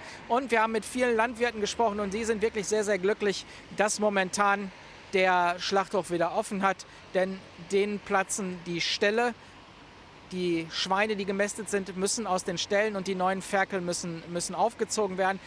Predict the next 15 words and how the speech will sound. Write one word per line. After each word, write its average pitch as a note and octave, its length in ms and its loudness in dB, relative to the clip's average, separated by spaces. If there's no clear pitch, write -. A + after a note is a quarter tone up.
Und F3 140 -2
deshalb G3+ 340 2
ist G#3 160 -4
bei G3+ 140 2
den F#3+ 160 0
Landwirten A#3+ 480 2
erstmal G#3 560 2
grünes A3 400 4
Licht. B3+ 340 0
Die G#3 60 -10
sind G3+ 320 -2
wirklich A3 320 0
sehr, G#3 160 2
sehr F3+ 120 2
froh. C4+ 440 2